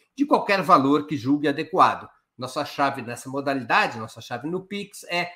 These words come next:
apoie arroba operamundi ponto com ponto B R. Vou repetir, nossa chave do Pix é apoie arroba operamundi ponto com ponto B R. Nossa razão social é Última Instância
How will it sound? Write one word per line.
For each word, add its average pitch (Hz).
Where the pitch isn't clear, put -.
apoie 170
arroba 143
operamundi 151
ponto 143
com 151
ponto 139
B 147
R. 143
Vou 143
repetir, 147
nossa 95
chave 147
do 151
Pix 143
é 113
apoie 160
arroba 135
operamundi 143
ponto 139
com 127
ponto 120
B 156
R. 135
Nossa 139
razão 127
social 135
é 104
Última 151
Instância 131